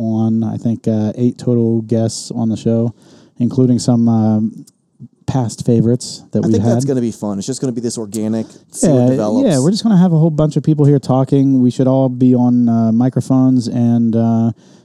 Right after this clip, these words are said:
Speaker 1: just kinda see how it, uh, turns out. Everyone's just gonna talk and, and we're gonna drink in my, uh, out of my bourbon cave. It's just gonna be open for the evening. And hopefully this will be the grand opening of my sitting room,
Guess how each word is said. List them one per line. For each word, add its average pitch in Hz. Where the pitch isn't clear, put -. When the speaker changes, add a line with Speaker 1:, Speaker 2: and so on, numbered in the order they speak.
Speaker 1:
just 165
kinda 180
see 160
how 143
it, 123
uh, 131
turns 127
out. 120
Everyone's 135
just 135
gonna 139
talk 127
and, 113
and 113
we're 117
gonna 117
drink 120
in 120
my, 117
uh, 110
out 127
of 123
my 120
bourbon 127
cave. 139
It's 127
just -
gonna 127
be 117
open 123
for 127
the 120
evening. 135
And 120
hopefully 156
this 127
will 139
be 135
the 127
grand 127
opening 120
of 113
my 110
sitting 147
room, 123